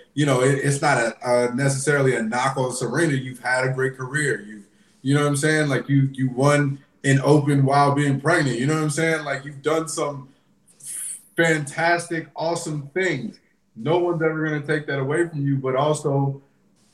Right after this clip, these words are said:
you know, it may be time to just go ahead and, and call it quits. We don't wanna, I don't wanna see you continue to s-,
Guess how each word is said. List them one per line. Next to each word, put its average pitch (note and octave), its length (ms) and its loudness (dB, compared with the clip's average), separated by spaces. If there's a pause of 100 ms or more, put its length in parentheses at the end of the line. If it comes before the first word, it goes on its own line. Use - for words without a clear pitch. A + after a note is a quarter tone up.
(340)
you C#3+ 120 2
know, C#3 140 2
it C#3+ 100 4
may C3+ 240 4
be C3+ 180 0
time C#3 380 0
to B2 60 -2
just A#2+ 220 -8
go B2+ 200 0
ahead B2+ 280 2
and, A#2+ 240 -2
and A#2+ 300 -4
call C3 320 4
it B2 140 2
quits. C#3+ 300 4
We C3+ 140 6
don't D3 180 6
wanna, C#3 240 4
I - 160 6
don't F3+ 160 4
wanna D3 180 -2
see D#3 200 -6
you C#3+ 140 -2
continue C#3 440 -4
to A#2+ 60 -6
s-, A#2 180 -10